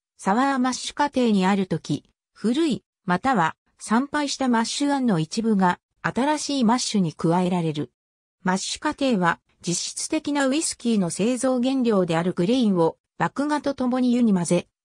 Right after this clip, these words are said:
糖化させるプロセスである。通常、複数種類の穀物のグレインを細かく砕いたものを湯に混合して、ドロドロの液状物質を作る。蒸留酒製造業やビール製造業で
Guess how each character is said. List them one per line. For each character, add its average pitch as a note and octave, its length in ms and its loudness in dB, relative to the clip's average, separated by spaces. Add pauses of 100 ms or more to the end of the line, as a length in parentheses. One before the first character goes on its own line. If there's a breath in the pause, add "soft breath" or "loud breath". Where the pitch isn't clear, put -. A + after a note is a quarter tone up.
糖 B3 220 0
化 C#4+ 120 -2
さ C#4 140 -2
せ B3+ 160 -4
る C4 120 -4
プ A#3+ 160 -2
ロ C#4+ 100 2
セ C#4 140 -4
ス G#3 120 -4
で E3 140 2
あ D3 100 0
る。 C#3 180 -8 (540)
通 C4 300 2
常、 G#3+ 340 2 (240)
複 - 220 -18
数 D4+ 280 -2
種 E4 120 -2
類 C#4+ 180 2
の F#3 120 2
穀 A#3 260 -6
物 D4+ 240 -2
の F#3 120 2
グ F#3+ 140 0
レ A3+ 120 2
イ B3+ 100 2
ン G3+ 80 4
を D#3 160 -2
細 A3 260 0
か C4 140 -2
く - 180 -10
砕 G#3 220 0
い B3 80 -6
た F3 100 0
も E3 160 2
の E3+ 160 2
を D3 140 -2 (280)
湯 B3+ 60 0
に B3+ 140 0
混 G#3+ 280 0
合 G3+ 220 0
し - 140 -8
て、 D#3+ 220 -2 (200)
ド C4 140 4
ロ E4+ 120 2
ド B3 120 2
ロ G3 120 4
の E3+ 140 2
液 D#3 220 -2
状 C#4 200 0
物 B3+ 140 -4
質 - 340 -4
を F3+ 140 2
作 - 240 -6
る。 E3+ 160 -4 (480)
蒸 B3 240 2
留 C#4+ 180 0
酒 G#3+ 200 -4
製 B3+ 180 0
造 C#4 220 0
業 G#3 260 2
や D#3 160 0
ビ C4 240 0
ー A3+ 40 -4
ル G3+ 100 0
製 A#3 220 0
造 B3+ 200 2
業 F#3+ 240 2
で D#3 240 -2